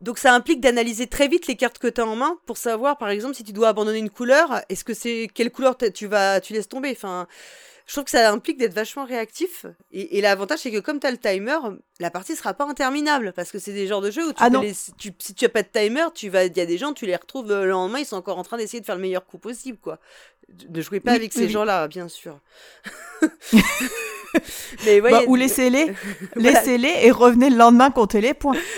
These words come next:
Speaker 1: Voilà, c'est exactement
Speaker 2: Puisque
Speaker 1: ça,
Speaker 2: de
Speaker 1: quoi.
Speaker 2: toute manière, il y a pas d'interaction. Donc, on peut tout à fait aller boire un café pendant que la personne, elle finit son truc.
Speaker 1: Voilà. Mais ouais, plutôt une bonne surprise, hein, comme, euh, bah, co-,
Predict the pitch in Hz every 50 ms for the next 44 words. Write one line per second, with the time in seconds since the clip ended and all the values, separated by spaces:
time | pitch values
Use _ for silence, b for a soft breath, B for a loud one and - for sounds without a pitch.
0 | 330 B 247 240 233 240 - - 240 226 202 202 208 208 240 - 233 220 220 220
1 | 233 247 277 262 214 277 285 - 285 294 277 - 277 262 277 294 320 285 254 240
2 | - 262 240 254 254 262 254 254 240 233 254 254 254 - - 247 233 208 190 208
3 | 208 202 214 208 202 202 208 208 - 262 254 - 262 247 247 - 269 247 226 208
4 | 202 202 220 220 226 220 214 - 220 208 208 - 302 302 - 269 240 202 190 -
5 | 202 190 - 202 202 - - 262 262 226 180 - - 190 190 180 185 - 247 254
6 | - - - - - _ _ _ _ _ 226 202 185 - B 277 B B B B
7 | B B - 208 226 240 247 247 233 226 - - _ _ - - 262 - 381 370
8 | 339 294 294 294 277 - - 226 - - 254 339 285 277 262 254 - - 240 226
9 | 226 214 208 202 185 220 226 - -